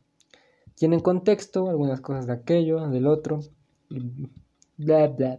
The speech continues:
bla, ya saben. Pero bueno, gente, espero se hayan pasado muy bien. Espero nos volvamos a ver la próxima semana en este pequeño podcast. Descansen, cuídense. Y como yo siempre digo,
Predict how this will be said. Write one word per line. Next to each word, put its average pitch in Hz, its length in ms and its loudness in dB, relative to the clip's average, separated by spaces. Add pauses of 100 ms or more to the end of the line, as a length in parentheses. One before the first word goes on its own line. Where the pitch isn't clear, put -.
bla, - 160 -10 (240)
ya - 120 -6
saben. - 280 -20 (840)
Pero 139 120 -2
bueno, 170 160 6
gente, 175 420 -2 (1200)
espero 202 120 8
se 180 80 4
hayan 156 180 2
pasado 135 240 0
muy 131 100 2
bien. 170 260 4
Espero 147 460 2
nos 135 260 -2
volvamos 147 460 4
a 135 60 0
ver 135 180 2
la 123 160 0
próxima 180 540 0
semana 131 520 -4 (300)
en 131 120 -2
este 131 180 -8
pequeño 127 280 -2
podcast. 165 540 -4 (1080)
Descansen, 170 500 0
cuídense. 190 680 2 (440)
Y 139 120 4
como 135 200 2
yo 143 120 6
siempre 147 340 2
digo, 156 540 4